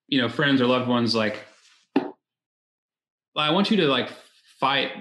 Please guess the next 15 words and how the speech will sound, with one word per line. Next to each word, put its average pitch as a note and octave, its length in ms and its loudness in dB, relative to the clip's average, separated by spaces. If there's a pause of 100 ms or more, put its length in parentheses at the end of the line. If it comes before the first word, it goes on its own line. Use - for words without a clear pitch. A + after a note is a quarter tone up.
(440)
to - 80 -2
be, A#2+ 600 0
to - 80 -2
not C3+ 260 0
be, C3+ 160 2
like, A#2+ 280 -2
bullied C3 220 2
around A#2+ 320 0
in A2+ 60 0
your A2+ 100 0
mind A2+ 340 0
by A2 120 -2
all A2+ 140 0
these, A2 240 -2
like, A2+ 220 -6